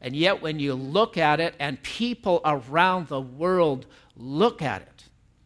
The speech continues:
it's not just a flag.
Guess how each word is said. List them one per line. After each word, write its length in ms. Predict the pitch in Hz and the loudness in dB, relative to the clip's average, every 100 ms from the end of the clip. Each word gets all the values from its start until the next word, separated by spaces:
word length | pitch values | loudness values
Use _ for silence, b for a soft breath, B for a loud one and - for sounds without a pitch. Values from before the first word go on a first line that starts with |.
| _ _ _ _ _ _ _ _ _ _ _ _ | _ _ _ _ _ _ _ _ _ _ _ _
it's 140 | - | -8
not 240 | 165 175 170 | 0 0 2
just 240 | 180 - | -2 -2
a 20 | |
flag. 400 | 160 - 117 76 | -6 -4 -4 -6